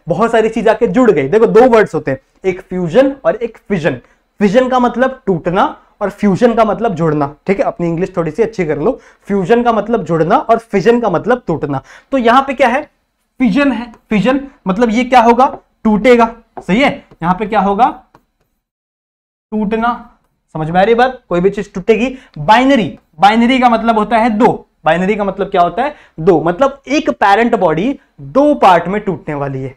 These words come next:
एक पैरेंट बॉडी दो पार्ट में टूटने वाली है, उसको हम लोग क्या कहते हैं? बाइनरी फिजन। क्लियर है, समझ में आ गया? अब यहाँ पे एग्जांपल आप लोग अमीबा का भी ले सकते हो, ठीक है, अमीबा का भी ले सकते हो,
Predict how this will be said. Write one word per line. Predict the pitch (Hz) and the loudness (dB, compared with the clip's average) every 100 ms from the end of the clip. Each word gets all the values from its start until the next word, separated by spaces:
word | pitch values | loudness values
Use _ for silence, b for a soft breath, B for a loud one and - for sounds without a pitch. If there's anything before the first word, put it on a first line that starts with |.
| _ 214 | _ 0
एक | 247 - | 0 2
पैरेंट | 165 160 156 | 2 2 -2
बॉडी | 147 160 285 302 B 151 | -2 -2 -4 -8 B -4
दो | 151 294 | 2 2
पार्ट | 254 175 185 | 4 0 0
में | 175 | -6
टूटने | 165 170 | -6 -2
वाली | 165 170 | 0 0
है, | 208 | -2
उसको | - | -2
हम | 180 | -2
लोग | 175 | -2
क्या | 175 160 | 0 -4
कहते | 170 165 | -4 -8
हैं? | 170 214 | -6 -4
बाइनरी | 147 139 139 180 302 b b | -4 -4 -4 -6 -6 b b
फिजन। | 151 131 123 | -8 -8 -8
क्लियर | 180 220 226 | 0 4 4
है, | 269 | 4
समझ | 226 202 | 0 -2
में | 196 202 | 2 2
आ | |
गया? | 202 269 285 b b | 4 0 -2 b b
अब | 226 | 0
यहाँ | 226 220 | 2 2
पे | 240 240 | 4 2
एग्जांपल | 196 214 220 233 | 4 2 4 2
आप | 226 | 4
लोग | 233 247 - _ - _ _ _ _ - | 2 0 -6 _ -20 _ _ _ _ -10
अमीबा | 135 165 180 202 | -6 -4 2 2
का | 214 | 2
भी | 208 | -2
ले | 214 202 | -4 -4
सकते | 202 - | -6 -8
हो, | 202 208 _ - _ _ _ _ _ _ _ | -10 -10 _ -20 _ _ _ _ _ _ _
ठीक | 175 220 | -6 -4
है, | 277 | -2
अमीबा | 180 175 175 196 | -2 -2 2 2
का | 208 | 2
भी | 208 | 0
ले | 208 | -4
सकते | 208 190 202 | -6 -4 -2
हो, | 202 | -2